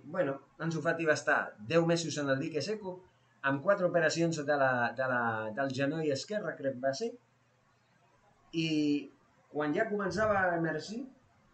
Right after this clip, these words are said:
quan ja començava a jugar, a poc a poc, al principi, després ja titular per collons, en els últims partits,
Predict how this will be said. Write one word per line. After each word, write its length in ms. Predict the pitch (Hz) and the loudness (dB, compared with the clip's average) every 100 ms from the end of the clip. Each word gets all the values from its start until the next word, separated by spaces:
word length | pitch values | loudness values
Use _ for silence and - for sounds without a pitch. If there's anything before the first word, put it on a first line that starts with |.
| _ _ | _ _
quan 160 | 120 135 | -8 -4
ja 100 | 165 | -4
començava 440 | 175 156 156 180 | -2 -2 2 2
a 40 | 147 | 2
jugar, 300 | 147 214 220 | -2 -2 -4
a 320 | - - _ - | -8 -18 _ -8
poc 160 | 147 | -2
a 100 | 139 202 | -2 0
poc, 180 | 196 | 0
al 100 | 160 | -2
principi, 440 | 151 139 208 214 196 - _ _ | -2 -4 -6 -6 -10 -14 _ _
després 360 | 135 135 165 160 | -6 -4 0 2
ja 160 | 170 160 | 2 2
titular 380 | 156 139 151 151 | 0 0 0 2
per 140 | 143 - | 0 -2
collons, 520 | 156 214 220 - - _ _ - _ _ _ _ _ _ _ _ _ _ _ _ _ | -4 -4 -4 -10 -18 _ _ -20 _ _ _ _ _ _ _ _ _ _ _ _ _
en 160 | 131 127 | -2 -2
els 140 | 117 | -2
últims 300 | 143 139 135 | -2 -2 -2
partits, 480 | 156 165 220 240 - | -4 -4 -4 -6 -14